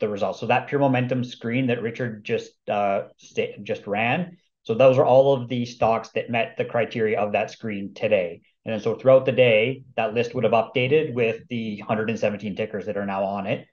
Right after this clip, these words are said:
So that's showing results 'cause the market is closed now that occurred today. When he comes back to that screen tomorrow morning and the market opens, it will refresh, go back to zero, and then as names meet the criteria of that screen throughout the day tomorrow,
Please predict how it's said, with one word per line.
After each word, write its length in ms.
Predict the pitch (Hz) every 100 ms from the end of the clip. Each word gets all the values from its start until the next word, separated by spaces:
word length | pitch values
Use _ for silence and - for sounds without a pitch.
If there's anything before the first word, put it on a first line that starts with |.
| _
So 120 | -
that's 180 | 120 127
showing 240 | - 120
results 640 | 123 110 107 110 107 - -
'cause 140 | 110 104
the 60 |
market 220 | 104 107
is 80 | 107
closed 320 | - 107 101
now 320 | 104 101 98 -
that 200 | - 101 -
occurred 300 | - 110 98
today. 400 | 101 98 87 - _ _ _ _ _ _
When 360 | 120 120 117 113
he 140 | 123
comes 180 | 123 107
back 240 | 127 131
to 80 | 139
that 220 | 117 110
screen 340 | - 123 117 110
tomorrow 300 | 117 110 107
morning 640 | 127 139 123 113 139 139
and 120 | 120 113
the 40 |
market 320 | 110 104 123 110
opens, 600 | 117 160 175 180 - _ _ _
it 160 | - 120
will 180 | 113 107
refresh, 520 | 127 127 123 117 120
go 100 | 113
back 240 | 107 113
to 100 | -
zero, 400 | 113 113 113 120
and 100 | 117
then 120 | 123 113
as 240 | 110 110
names 340 | 113 113 104
meet 180 | 107 101
the 220 | 113 101 -
criteria 460 | - 104 117 110 107
of 160 | 104
that 180 | 101 -
screen 320 | - 110 120
throughout 240 | 123 110 107
the 80 |
day 140 | 107 107
tomorrow, 520 | 107 101 113 143